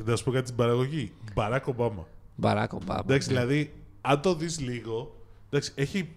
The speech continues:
Speaker 1: έχει πολύ κόσμο πάνω. Που, που
Speaker 2: Ρε,
Speaker 1: κάνει
Speaker 2: είναι απίστευτη δουλειά.
Speaker 1: Είναι απίστευτη δουλειά και είναι πάρα
Speaker 2: Άμα,
Speaker 1: πολλά χρόνια.
Speaker 2: ναι.
Speaker 1: Και σκέψου ότι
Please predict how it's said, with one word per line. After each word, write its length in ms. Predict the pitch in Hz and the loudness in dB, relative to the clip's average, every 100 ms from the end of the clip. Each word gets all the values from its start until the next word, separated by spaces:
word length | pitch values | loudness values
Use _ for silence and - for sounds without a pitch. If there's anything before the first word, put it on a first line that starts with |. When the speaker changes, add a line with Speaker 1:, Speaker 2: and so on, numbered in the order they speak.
| - - | -16 -10
Speaker 1:
έχει 180 | 131 - | -8 -6
πολύ 300 | 156 151 160 | 2 2 2
κόσμο 440 | 160 139 104 95 87 | 2 0 0 -4 -6
πάνω. 340 | 92 85 82 - - - - - | -4 -6 -10 -16 -20 -20 -20 -8
Που, 80 | 113 | -6
που 160 | 107 - | -4 0
Speaker 2:
Ρε, 80 | 104 | 4
Speaker 1:
κάνει 220 | 113 107 | 4 4
Speaker 2:
είναι 300 | 123 135 139 | 4 6 6
απίστευτη 420 | 113 127 131 127 | 4 2 0 2
δουλειά. 460 | 113 110 113 110 98 - | 2 4 4 4 2 -4
Speaker 1:
Είναι 180 | 135 160 | 4 6
απίστευτη 360 | 165 190 208 156 | 6 6 4 0
δουλειά 140 | 143 240 | -2 -2
και 60 | 247 | -2
είναι 80 | 226 | 2
πάρα 140 | 226 | 4
Speaker 2:
Άμα, 100 | 220 | 6
Speaker 1:
πολλά 100 | 220 | 6
χρόνια. 260 | 220 175 127 | 4 0 0
Speaker 2:
ναι. 60 | 107 | 2
Speaker 1:
Και 140 | 120 | 2
σκέψου 420 | - 185 190 226 | 2 -2 0 4
ότι 320 | 220 185 143 | 4 4 -4